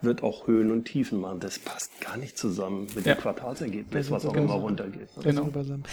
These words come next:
Speaker 2: Ja.
Speaker 3: Übrigens, du, die Eingangsfrage für die, die letzten zehn, fünfzehn Minuten von dir war ja, was braucht es für Selbstorganisation?
Speaker 1: Ja.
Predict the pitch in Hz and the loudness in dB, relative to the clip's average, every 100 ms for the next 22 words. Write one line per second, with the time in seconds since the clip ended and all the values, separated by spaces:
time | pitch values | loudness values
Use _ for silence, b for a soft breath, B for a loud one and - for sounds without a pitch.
0 | B B 214 208 170 - 165 160 165 160 | B B 12 12 10 4 2 2 0 -6
1 | 156 156 160 247 160 - 143 139 143 156 | 0 2 6 6 6 2 0 2 2 0
2 | 143 139 - 151 151 - 151 - 156 - | 0 -4 -2 2 2 2 -4 0 0 2
3 | 160 - 156 156 160 - 170 170 160 170 | 0 2 2 2 0 2 4 4 6 6
4 | 170 B B B 156 - 143 147 139 180 | 4 B B B 2 4 4 2 4 2
5 | - 147 185 226 - 131 127 131 127 - | 4 8 8 6 0 -2 -2 -2 -2 -2
6 | 131 123 - 139 113 | -2 -4 6 10 10